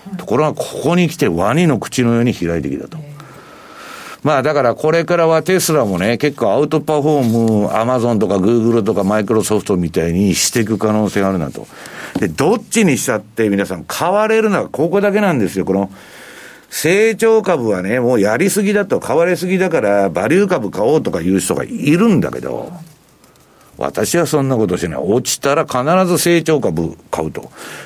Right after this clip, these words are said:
だってずーっと売り上げが上がっとる会社っていうのはこういうとこしかないんですよ。だからね、割安な株なんてそもそも全然ないんだから。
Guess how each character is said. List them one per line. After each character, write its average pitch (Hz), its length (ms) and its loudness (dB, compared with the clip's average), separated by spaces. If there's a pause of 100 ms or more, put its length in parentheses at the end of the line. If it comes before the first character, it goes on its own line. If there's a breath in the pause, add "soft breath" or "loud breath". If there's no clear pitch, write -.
だ 165 80 2
っ 180 40 -2
て 120 120 -2
ず 90 180 0
ー 269 460 4
っ - 20 -4
と 254 200 4
売 262 80 4
り 262 120 6
上 262 60 4
げ 262 140 2
が 247 180 4
上 247 40 0
が 254 100 2
っ 190 100 -2
と 220 100 2
る 160 80 4
会 95 220 -2
社 95 100 -2
っ - 40 -2
て - 80 -14
い - 20 -10
う 80 60 -8
の - 40 -4
は - 80 -8
こ 247 200 2
う 262 40 6
い 240 40 4
う - 20 2
と 233 80 2
こ 196 80 2
し - 80 -4
か 87 100 -4
な 139 200 0
い 156 100 2
ん 87 100 -2
で 62 100 -8
す - 140 -12
よ。 - 60 -10 (880 loud breath)
だ 120 80 -2
か 135 80 0
ら 98 60 -4
ね、 98 200 -2
割 123 300 2
安 220 240 2
な 220 80 2
株 214 180 2
な 208 120 2
ん 120 100 -2
て 71 320 -6
そ - 160 -4
も 165 120 2
そ 170 100 2
も 170 260 2
全 151 220 2
然 190 160 4
な 185 100 2
い 220 100 4
ん - 80 4
だ 67 80 -2
か - 80 -8
ら。 - 200 -14